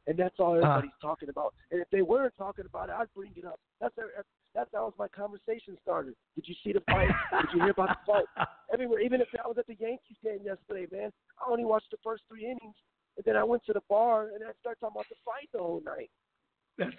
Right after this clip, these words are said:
Speaker 2: great.
Speaker 1: And this one lady was like, this one lady was like, "Who, who, who?" I said, "Just go to Google right now."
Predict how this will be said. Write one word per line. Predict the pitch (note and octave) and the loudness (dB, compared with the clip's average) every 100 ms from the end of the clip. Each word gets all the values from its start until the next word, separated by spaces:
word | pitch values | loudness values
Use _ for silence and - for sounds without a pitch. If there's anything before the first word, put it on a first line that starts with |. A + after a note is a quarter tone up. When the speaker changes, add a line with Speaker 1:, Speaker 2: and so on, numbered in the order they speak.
| D#3 | 2
Speaker 2:
great. | F3 E3 C#3+ - - | 6 8 6 2 0
Speaker 1:
And | |
this | G3+ - | 0 0
one | A3+ A#3+ | -8 -2
lady | A3+ G#3+ | -2 -2
was | G3+ G3 | -6 -4
like, | F#3 - _ _ _ - | -4 -6 _ _ _ -6
this | F3 | -2
one | G#3 A3 | 0 2
lady | G#3 G#3 | 0 0
was | G3+ | -4
like, | F3+ - | -4 -8
"Who, | A3+ B3+ G#3 | -4 -4 -4
who, | B3+ B3 | -6 -6
who?" | B3+ | -6
I | C4 | -8
said, | A3+ G#3 - | -8 -6 -4
"Just | A#3 | -2
go | - G#3+ | 2 2
to | G3 - | 2 -2
Google | G#3 F3+ E3 | -4 -2 -2
right | E3+ E3+ | -2 -4
now." | E3+ D#3+ | -8 -10